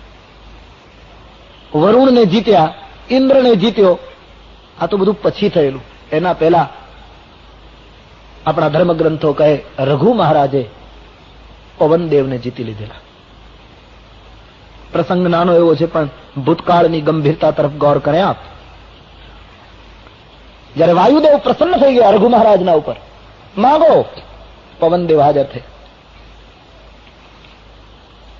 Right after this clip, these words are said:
"હું આપનો સેવક બનીને ઉભો છું," વાયુદેવે કહ્યું. રઘુ મહારાજે પ્રણામ કર્યા.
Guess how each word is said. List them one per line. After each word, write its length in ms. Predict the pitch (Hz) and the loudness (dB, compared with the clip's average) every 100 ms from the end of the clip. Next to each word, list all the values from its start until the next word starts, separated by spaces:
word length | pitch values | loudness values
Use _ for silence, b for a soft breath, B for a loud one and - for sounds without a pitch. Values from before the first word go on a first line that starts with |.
| - - - - - - - - - - - - - - - - | -20 -20 -20 -20 -20 -20 -20 -20 -20 -20 -20 -20 -20 -20 -20 -10
"હું 140 | 143 151 | -2 -2
આપનો 240 | 151 151 | -2 -4
સેવક 420 | 139 - 170 175 | -6 -2 0 0
બનીને 280 | 147 143 139 | -4 -4 -4
ઉભો 200 | 123 139 | -2 -4
છું," 200 | 131 127 107 | -4 -12 -8
વાયુદેવે 480 | 135 139 135 127 127 | -2 0 0 -4 -6
કહ્યું. 240 | - 117 113 - - - - - - - - | -8 -16 -18 -20 -20 -20 -20 -20 -20 -20 -14
રઘુ 200 | 120 127 | -8 -6
મહારાજે 380 | 127 120 127 127 | -4 -4 -4 -6
પ્રણામ 460 | 123 127 123 123 117 | -10 -12 -12 -12 -14
કર્યા. 260 | - - | -18 -18